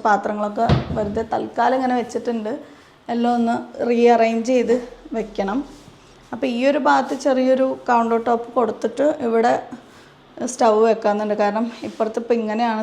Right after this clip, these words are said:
സ്റ്റൗ വെച്ചിട്ടുള്ളത്. Actually അവിടെ അല്ല സ്റ്റൗ വെക്കേണ്ടത്, അതിൻ്റെ മുകളിലൊക്കെ ഇനി കറ പിടിക്കും. അപ്പോൾ ഇങ്ങനെ ചെയ്യാമെന്നുണ്ട്. നടക്കുമോ എന്നൊന്നും അറിയില്ല, അത്രയും കാശ് വേണ്ടേ. പിന്നെ, ആ, ഫസ്റ്റത്തെ നമ്മുടെ ഐഡിയ,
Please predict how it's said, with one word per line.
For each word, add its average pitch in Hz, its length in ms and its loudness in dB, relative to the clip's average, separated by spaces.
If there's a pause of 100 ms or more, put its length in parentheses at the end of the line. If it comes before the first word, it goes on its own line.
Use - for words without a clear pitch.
സ്റ്റൗ 202 220 0 (140)
വെച്ചിട്ടുള്ളത്. - 520 -4
Actually 220 340 -4 (100)
അവിടെ 240 260 0
അല്ല 240 220 -2
സ്റ്റൗ 254 180 -4 (160)
വെക്കേണ്ടത്, 208 440 -2 (420)
അതിൻ്റെ 226 280 -2
മുകളിലൊക്കെ 208 440 -2
ഇനി 214 180 -4
കറ 196 100 0 (120)
പിടിക്കും. - 320 -8 (500)
അപ്പോൾ 208 180 -6
ഇങ്ങനെ 214 200 -2 (100)
ചെയ്യാമെന്നുണ്ട്. 269 640 4 (760)
നടക്കുമോ 220 360 -4 (160)
എന്നൊന്നും 254 360 -4
അറിയില്ല, 208 300 0 (300)
അത്രയും 214 240 -6
കാശ് 208 260 -2
വേണ്ടേ. 220 220 -4 (1300)
പിന്നെ, 277 280 2 (480)
ആ, - 20 2 (640)
ഫസ്റ്റത്തെ - 760 -2
നമ്മുടെ 269 300 4 (380)
ഐഡിയ, 240 240 2